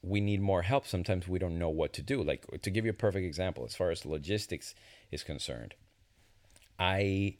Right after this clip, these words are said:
I'm not the best at planning routes, geographically speaking, as far as north, south, east, west, where to go, what's best to route my lessons, or if I have to pick something up from my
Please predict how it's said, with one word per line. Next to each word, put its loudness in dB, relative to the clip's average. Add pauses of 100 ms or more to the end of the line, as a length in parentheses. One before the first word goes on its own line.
(140)
I'm 2
not 2
the 2
best 4
at -4
planning -2 (360)
routes, 2 (200)
geographically 2
speaking, -8 (280)
as -6
far 2
as -8
north, 4
south, 4
east, -2
west, 2
where 2
to -2
go, 4 (280)
what's 2
best 2
to 0
route 2
my -2
lessons, 4
or 0
if -4
I -2
have -4
to -8
pick -4
something -6
up -2
from -8
my -10